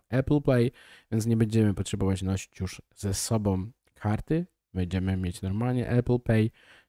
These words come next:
co jest, no, bardzo fajne, no bo już większość ludzi nie lubi nosić karty, więc będziemy no, normalnie mogli płacić za pomocą N F C, e, ze, ze swojego telefonu, więc Apple chyba się przełamał,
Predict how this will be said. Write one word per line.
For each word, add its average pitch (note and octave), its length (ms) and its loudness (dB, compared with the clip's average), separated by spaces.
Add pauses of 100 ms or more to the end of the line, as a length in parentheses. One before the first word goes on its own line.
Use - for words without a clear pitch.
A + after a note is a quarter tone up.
(200)
co A#2 100 2
jest, A2 260 0
no, A2 100 -2
bardzo G#2+ 340 4
fajne, G#2+ 400 2 (140)
no A#2 100 -4
bo A2 460 2
już G#2 420 -4
większość G#2+ 420 0
ludzi F#2 280 0
nie A#2 280 4
lubi G2 380 2 (120)
nosić E2+ 380 -8
karty, G#2+ 380 0
więc F#2+ 180 -2
będziemy F#2+ 340 -4
no, F#2 260 -2
normalnie F2 420 -2
mogli F2 240 -4
płacić F2 300 -6
za F2+ 80 -6
pomocą F2+ 420 -8
N A2 200 -2
F A#2+ 120 -2
C, G#2 260 0 (680)
e, F#2+ 360 0
ze, - 180 4 (300)
ze A2 120 0
swojego F#2 520 -2 (260)
telefonu, A2+ 600 2
więc A2+ 340 0
Apple A#2+ 340 4
chyba G#2+ 340 0
się F2+ 200 -2
przełamał, C3+ 760 6